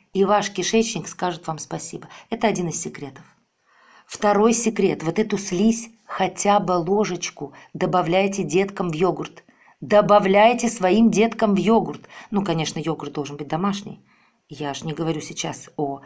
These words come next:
покупных. Покупной йогурт опять вычёркиваем. Покупной йогурт — это концентраты, красители, химия, подсластители. Это убийца детей. Это никакой не помощник.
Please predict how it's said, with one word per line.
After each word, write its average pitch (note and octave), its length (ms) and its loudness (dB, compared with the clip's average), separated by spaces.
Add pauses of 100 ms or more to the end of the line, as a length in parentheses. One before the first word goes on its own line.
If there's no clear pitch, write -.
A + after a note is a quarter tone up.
покупных. - 560 -10 (200)
Покупной G3+ 460 0
йогурт F#3+ 380 0
опять F3 320 -2
вычёркиваем. D#3+ 680 -6 (240)
Покупной G3 540 0
йогурт — G#3 500 2 (340)
это G#3+ 680 0 (1600)
концентраты, G3+ 1040 2
красители, G3+ 1040 0
химия, G3+ 760 2
подсластители. E3+ 920 -4 (340)
Это A#3+ 220 0
убийца E3+ 520 -2
детей. B2+ 520 -12
Это E3+ 260 -2
никакой B3 1300 2
не F#3+ 180 2
помощник. F3 840 -2